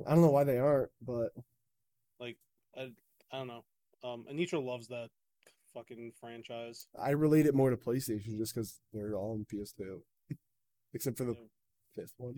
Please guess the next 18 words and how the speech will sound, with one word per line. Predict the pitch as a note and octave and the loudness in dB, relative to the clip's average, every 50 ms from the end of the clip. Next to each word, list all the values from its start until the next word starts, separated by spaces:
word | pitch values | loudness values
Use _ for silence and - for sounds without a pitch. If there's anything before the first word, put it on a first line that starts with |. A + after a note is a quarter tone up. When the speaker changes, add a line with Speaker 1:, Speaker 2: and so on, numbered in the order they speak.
| C#3 B2 | -12 -10
Speaker 2:
But | D3+ C#3+ | -8 -2
here's | D3+ F3 D#3 | 0 0 -2
the | D3 C3+ | -2 -4
difference. | D3+ D#3 - - C3+ B2 A#2 | -8 -8 -6 -6 -10 -10 -8
They're | C#3 C3+ | -8 -8
an | C3 - | -8 -8
old | - B2+ C3+ C#3 B2+ A#2+ | -8 -6 -6 -6 -6 -4
game | C#3 C#3+ C#3 C3+ | -4 -4 -4 -4
on | C3 B2+ | -6 -8
Sony, | A#2+ - - B2+ B2 C3 C#3 D3 D3 - | -8 -10 -10 -8 -8 -6 -6 -6 -8 -8
so | - C#3+ C3 B2 B2 B2 B2 A#2+ A#2+ A2 | -8 -8 -6 -6 -6 -6 -8 -10 -12 -10
they'll | A#2+ B2 A#2+ | -10 -10 -10
never | A#2+ B2 B2 A#2 B2+ B2 | -8 -10 -10 -8 -8 -10
exist | A#2 A#2 A2+ A2 A#2+ A#2 A2 - - - - - - _ _ _ _ _ _ _ _ _ - | -10 -12 -12 -12 -12 -12 -12 -14 -16 -20 -20 -20 -20 _ _ _ _ _ _ _ _ _ -16
again. | C#3 C3 A#2 B2 A#2+ A2+ A2+ | -16 -14 -10 -10 -8 -6 -2
Speaker 1:
Right. | B2 A#2 G#2+ F#2+ - | 0 0 0 -2 -4
Speaker 2:
So | C3+ B2+ B2+ B2+ C#3 | -6 -6 -6 -6 -6
another, | C3+ C3+ C#3 C#3 C3+ C#3 C3 B2 G#2+ | -4 -4 -2 0 0 0 -2 -2 -6